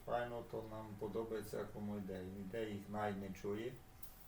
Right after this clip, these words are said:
І файний обробіток. Правда, після дощу трошки налипає на цьому городі. Тут шість соток, то ми його десь одинадцять хвилин і обробили цих шість соток. На іншому городі в нас там трошки глинка була, і після того, як ми посадили його, є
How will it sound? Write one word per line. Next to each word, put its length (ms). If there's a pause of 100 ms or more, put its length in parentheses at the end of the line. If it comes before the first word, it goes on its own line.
(440)
І 40
файний 420
обробіток. 520
Правда, 360
після 240
дощу 360
трошки 400
налипає 680 (760)
на 100
цьому 340
городі. 300
Тут 180 (480)
шість 340
соток, 340 (840)
то 60
ми 160
його 200
десь 260
одинадцять 640
хвилин 320 (1000)
і 320 (100)
обробили 500
цих 220
шість 240
соток. 320
На 100
іншому 340
городі 320
в 60
нас 180
там 220
трошки 360
глинка 440
була, 280
і 100
після 240
того, 180
як 100
ми 120
посадили 560
його, 160
є 280